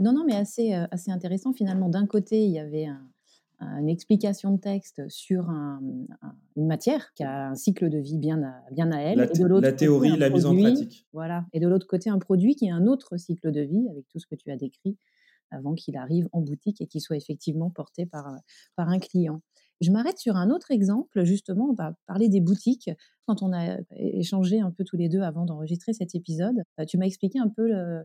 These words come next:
Speaker 1: l'idée que tu te faisais et que vous, vous faisiez chez Fago du, du bon parcours client dans vos boutiques.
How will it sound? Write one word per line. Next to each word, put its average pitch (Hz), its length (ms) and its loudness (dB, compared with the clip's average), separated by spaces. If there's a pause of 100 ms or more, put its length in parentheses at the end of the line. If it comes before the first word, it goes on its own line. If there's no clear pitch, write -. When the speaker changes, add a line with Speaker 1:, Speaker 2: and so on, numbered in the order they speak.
(320)
Speaker 1:
l'idée 180 380 2
que 160 360 -2
tu - 120 -2
te 175 160 -2
faisais 175 540 -4
et 160 100 -4
que 143 60 -8
vous, 170 80 -2
vous 175 160 2
faisiez 165 320 -4
chez 196 140 -8
Fago 170 340 -2
du, 156 320 0 (320)
du 175 140 4
bon 233 180 4
parcours 202 360 -4
client 180 380 -2 (300)
dans 170 160 -2
vos 185 140 4
boutiques. 175 520 -4